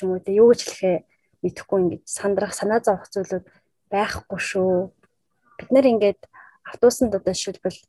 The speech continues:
ч юм уу өөр нэг газар ингээд огт танихгүй хүмүүс ингээд харалтаа зүгээр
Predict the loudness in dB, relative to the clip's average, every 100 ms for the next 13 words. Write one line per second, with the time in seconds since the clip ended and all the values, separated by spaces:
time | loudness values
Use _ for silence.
0 | _ _ _ _ _ _ _ -16 -4 -2
1 | 0 0 0 -2 -4 -6 -8 -8 -8 -10
2 | -14 _ _ -2 0 0 0 -2 0 0
3 | 0 -2 -4 -4 -6 -10 -8 -10 -2 0